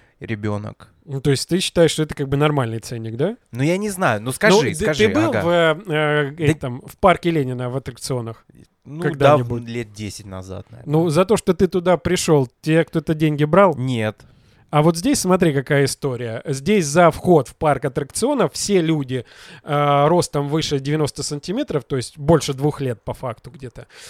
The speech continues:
Speaker 2: э, платят триста рублей. То есть триста рублей чисто за вход, и потом такса есть на каждый аттракцион.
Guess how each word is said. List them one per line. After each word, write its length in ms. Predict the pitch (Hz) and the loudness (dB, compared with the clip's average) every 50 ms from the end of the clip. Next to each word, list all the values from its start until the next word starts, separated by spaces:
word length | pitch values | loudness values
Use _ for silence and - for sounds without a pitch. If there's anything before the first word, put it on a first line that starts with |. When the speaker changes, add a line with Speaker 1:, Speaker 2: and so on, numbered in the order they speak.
| - - - - - | -20 -20 -20 -10 -4
Speaker 2:
э, 160 | 160 151 147 | 0 0 2
платят 360 | - 202 262 294 220 214 - | 4 6 6 6 4 2 -2
триста 300 | - 208 233 - - 185 | -2 -2 -2 0 4 4
рублей. 400 | 165 156 143 123 113 107 104 - _ _ _ _ _ _ _ _ _ _ _ _ | 4 4 2 0 -4 -8 -8 -12 _ _ _ _ _ _ _ _ _ _ _ _
То 80 | - 165 | -2 -2
есть 120 | 147 - - | -2 -2 -2
триста 300 | 254 320 285 - - 202 | -2 -2 0 2 2 2
рублей 320 | 196 196 220 269 262 196 | 2 2 2 0 0 -2
чисто 360 | - - - 190 - - 160 | -2 -4 -4 -4 -4 -4 -4
за 180 | 139 135 143 135 | -2 0 0 -2
вход, 320 | - - 285 311 302 - | -2 0 0 0 0 -2
и 120 | - 196 165 | -4 -6 -2
потом 440 | - 196 202 - 285 277 247 196 - | 0 0 0 2 0 0 0 -2 -2
такса 380 | - 233 254 254 - - 180 | -2 0 0 0 -2 -2 -2
есть 300 | 165 160 175 196 - - | 0 0 0 0 0 -2
на 120 | 165 151 147 | -2 -4 0
каждый 380 | - 190 196 165 151 151 160 | 2 2 2 4 4 2 2
аттракцион. 680 | 156 - 160 151 - - - 160 147 127 117 110 101 - | 2 2 -2 -4 -4 -2 0 2 2 2 0 -2 -6 -10